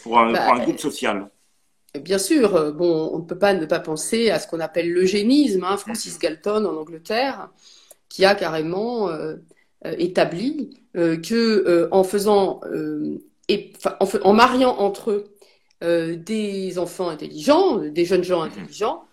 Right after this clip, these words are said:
Speaker 2: on pourrait créer une race supérieure. Ouais, c'est, c'est-à-dire, voilà, de, de, euh, comment le, comment l'intelligence, euh, pouvait être, pouvait se reproduire en fait.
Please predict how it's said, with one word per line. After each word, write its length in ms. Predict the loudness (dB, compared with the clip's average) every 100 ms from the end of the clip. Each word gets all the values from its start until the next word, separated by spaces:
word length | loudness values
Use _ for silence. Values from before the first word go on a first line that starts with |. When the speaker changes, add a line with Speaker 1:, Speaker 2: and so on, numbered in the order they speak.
| _
Speaker 2:
on 80 | -8
pourrait 240 | 0 0 2
créer 320 | 2 4 4
une 80 | 2
race 280 | 0 -2
supérieure. 520 | -4 -4 -4 -4 -6 -12 -20 -20 _ _ _ _ _ _ _
Ouais, 200 | 4 4 6
c'est, 180 | 0 2
c'est-à-dire, 340 | 2 4 2
voilà, 320 | 2 2 2
de, 160 | -2 -14
de, 220 | -16 -18 -20 _ -12
euh, 400 | -6 -6 -8 -14 -16 -18 -18 -20 -20 -20 -6
comment 260 | -4 -2 -2
le, 200 | -4 -2
comment 280 | -4 -2
l'intelligence, 800 | -2 -2 -4 -6 -6 -6 -6 -8 -12 _ _ _ -8
euh, 240 | -6 -6
pouvait 480 | -10 -12 -4 0 4
être, 400 | 4 2 -2 -2 0 -2
pouvait 160 | -2 0
se 140 | 0
reproduire 600 | 2 2 4 2 0 -4
en 60 | -10
fait. 380 | -14 -18 _